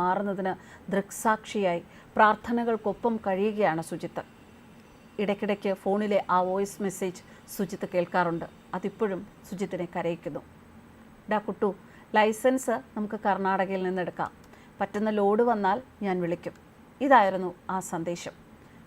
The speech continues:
കുട്ടു എന്നാണ് അവൻ എന്നെ വിളിക്കാറുള്ളത്. "ദീർഘദൂര യാത്രകളിൽ ഞാൻ എപ്പോഴും അവൻ്റെ കൂടെ പോവാറുണ്ടായിരുന്നു" എന്ന്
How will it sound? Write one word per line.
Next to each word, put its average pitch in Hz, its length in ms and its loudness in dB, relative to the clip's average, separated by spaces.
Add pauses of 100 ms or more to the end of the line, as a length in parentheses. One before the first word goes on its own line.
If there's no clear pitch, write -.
(120)
കുട്ടു - 320 2 (300)
എന്നാണ് 180 300 -2 (260)
അവൻ 185 200 0
എന്നെ 175 160 -2
വിളിക്കാറുള്ളത്. 165 560 -2 (520)
"ദീർഘദൂര 214 460 2 (120)
യാത്രകളിൽ 202 520 0 (220)
ഞാൻ 202 160 -2
എപ്പോഴും 226 320 2 (200)
അവൻ്റെ 196 260 0
കൂടെ 185 160 0 (100)
പോവാറുണ്ടായിരുന്നു" 185 840 2 (160)
എന്ന് 175 160 -2